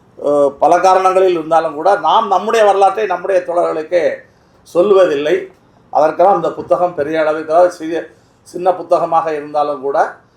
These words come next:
பல விஷயங்களை படிப்பதற்கு தூண்டுகோலாக இந்த புத்தகம் அமையும். முழுமையாக இதை படிக்கும் பொழுது, இப்ப இன்னைக்கு இந்த கூட்ட நெரிசல்ல நாற்பத்தோரு பேர் செத்தார்கள் என்றதெல்லாம் செய்தி அப்படிதான்.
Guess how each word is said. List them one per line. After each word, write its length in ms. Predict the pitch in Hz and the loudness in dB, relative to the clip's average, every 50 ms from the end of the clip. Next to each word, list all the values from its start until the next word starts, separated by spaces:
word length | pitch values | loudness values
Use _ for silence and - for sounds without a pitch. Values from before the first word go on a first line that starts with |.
| _ _ _ _ _ - | _ _ _ _ _ -2
பல 240 | 151 160 190 214 208 | 0 2 4 4 4
விஷயங்களை 460 | 185 - 208 202 190 190 202 208 202 | 2 2 0 0 2 2 2 0 0
படிப்பதற்கு 800 | - - 160 175 202 247 - - 226 208 202 190 190 196 226 208 | 0 0 -2 -2 -2 -4 -6 -2 0 0 0 -2 -2 -6 -8 -6
தூண்டுகோலாக 920 | - 180 180 196 185 175 165 165 165 160 160 147 156 175 165 135 120 - - _ _ _ _ _ _ _ _ _ - | -6 -8 -8 -4 -4 -2 0 0 2 2 2 2 2 0 0 0 -2 -4 -10 _ _ _ _ _ _ _ _ _ -10
இந்த 140 | 143 143 | -10 -8
புத்தகம் 420 | 131 151 151 - 175 160 170 170 156 | -8 -8 -4 -2 0 0 0 0 -2
அமையும். 540 | 139 135 143 151 151 151 156 165 175 185 - - - - - - - _ _ | -2 -4 -4 -4 -6 -6 -8 -10 -10 -12 -14 -18 -20 -20 -20 -20 -20 _ _
முழுமையாக 500 | - 147 160 175 175 175 175 180 180 190 | -6 -4 -2 2 4 6 6 6 6 4
இதை 140 | 185 170 160 | 4 2 -2
படிக்கும் 440 | 160 160 151 151 170 170 160 165 151 | -6 -6 -8 -8 -8 -8 -14 -14 -12
பொழுது, 480 | 151 151 147 156 170 170 175 - - - _ _ _ _ _ | -10 -10 -8 -4 -2 -2 -2 -4 -6 -14 _ _ _ _ _
இப்ப 140 | _ - 147 | _ -6 -6
இன்னைக்கு 460 | 143 147 151 147 147 156 160 156 151 | -4 -4 -6 -6 -6 -8 -6 -6 -6
இந்த 140 | 143 156 156 151 151 151 151 147 147 143 135 - - _ | -4 -2 0 2 4 4 4 2 0 -2 -4 -6 -12 _
கூட்ட 260 | - 165 165 175 170 | -12 -6 -2 -2 0
நெரிசல்ல 520 | 165 165 160 156 143 151 160 160 165 160 | 0 0 -4 -4 -2 -4 -2 0 0 0
நாற்பத்தோரு 480 | 156 156 156 156 151 139 151 151 147 143 | 2 2 0 0 0 -4 -6 -6 -6 -4
பேர் 200 | 156 160 156 151 | -6 -6 -6 -4
செத்தார்கள் 480 | - 147 143 - 151 151 147 151 160 160 | -6 -6 -2 0 0 0 0 0 -4 -4
என்றதெல்லாம் 440 | 156 147 147 156 156 160 185 196 180 | -6 -6 -4 -4 -2 0 0 0 0
செய்தி 320 | - - 175 175 175 175 | -2 -4 -6 -4 -2 -2
அப்படிதான். 300 | 165 - 147 147 131 - | -4 -2 -2 -4 -4 -4